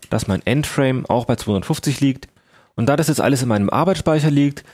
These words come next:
kann ich das jetzt relativ flüssig hier mit Alt A abspielen. Wenn das von der Festplatte geladen werden müsste, dann würde dieses Abspielen natürlich viel länger dauern. Und auch im Falle von diesem Movie Clip Editor bietet es sich an, dass Sie eine Bildsequenz verwenden statt einer Filmdatei,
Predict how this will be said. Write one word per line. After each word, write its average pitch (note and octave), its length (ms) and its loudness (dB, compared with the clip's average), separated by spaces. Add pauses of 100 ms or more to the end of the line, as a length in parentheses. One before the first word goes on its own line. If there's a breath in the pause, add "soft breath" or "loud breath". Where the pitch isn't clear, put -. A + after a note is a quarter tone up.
(140 soft breath)
kann C3+ 180 0
ich C#3+ 60 0
das C3 140 -2
jetzt - 160 -2
relativ C3+ 280 0
flüssig F3 340 0
hier D3+ 200 2
mit B2+ 200 0
Alt A2+ 260 0
A G#2 200 0
abspielen. - 540 -4 (400 loud breath)
Wenn B2 140 2
das C#3 120 0
von A#2+ 80 0
der G#2 80 2
Festplatte E3 380 0
geladen B2+ 340 0
werden A#2+ 140 2
müsste, A#2 340 0 (300 loud breath)
dann A#2+ 180 2
würde B2 140 2
dieses A2 200 0
Abspielen - 380 -2
natürlich G#2 420 -2
viel A#2 280 0 (100)
länger G#2 240 2
dauern. C#2 320 -2 (1000)
Und A#2 140 0
auch F#3 180 2
im A3 100 2
Falle F#3 240 2
von E3 180 0
diesem D3 220 2
Movie A3 220 4
Clip - 280 -2
Editor D#3+ 360 2
bietet E3+ 380 -2
es D3 140 0
sich A#2+ 180 -2
an, E3 200 0
dass E3+ 180 0
Sie C3 160 2
eine A#2 240 2
Bildsequenz B2 760 0
verwenden A2+ 500 0 (220 loud breath)
statt - 260 -2
einer A2+ 200 0
Filmdatei, B2+ 800 0